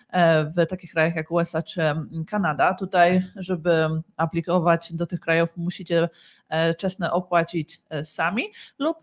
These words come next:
skorzystać z jednych, e, z jednej z prywatnych pożyczek studenckich, które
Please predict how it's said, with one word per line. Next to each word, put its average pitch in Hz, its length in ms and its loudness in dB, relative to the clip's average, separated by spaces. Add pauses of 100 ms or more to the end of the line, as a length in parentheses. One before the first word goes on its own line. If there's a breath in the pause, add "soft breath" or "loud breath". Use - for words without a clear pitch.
(160)
skorzystać 196 520 -4
z - 120 -10
jednych, 180 460 2
e, 175 340 4
z 165 60 -6
jednej 180 220 0
z 185 80 -8
prywatnych 160 880 -2 (260)
pożyczek 170 340 -4
studenckich, 143 540 -6
które 175 440 2